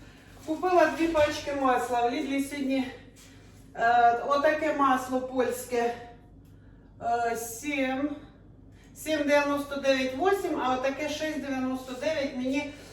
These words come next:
на випічку пойдет. Взяла дві пачки масла. Взяла пачку яєць. Я не знаю, де я цей, е, чи-, цей діла. П'ятдесят чотири злотих за все заплатила. По-моєму, по одинадцять яйця.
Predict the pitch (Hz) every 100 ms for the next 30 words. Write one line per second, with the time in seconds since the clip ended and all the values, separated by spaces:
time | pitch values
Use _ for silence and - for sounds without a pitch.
0 | - - 262 269 320 - 277 - 254 262
1 | 262 220 196 185 190 226 269 269 269 247
2 | 240 233 226 - 226 240 269 311 - 339
3 | 359 359 - - - - - - - -
4 | - - - - 269 330 339 320 311 311
5 | - 302 285 277 269 269 349 370 - 320
6 | 320 392 392 359 277 277 269 262 - 294
7 | 269 277 262 254 294 269 254 262 254 226
8 | 220 226 226 311 320 392 403 - 359 339
9 | 302 302 277 220 226 233 233 220 220 226
10 | 220 220 220 185 - - - - 330 381
11 | 427 403 349 349 330 320 254 262 415 -
12 | 208 202 196 180 190 196 202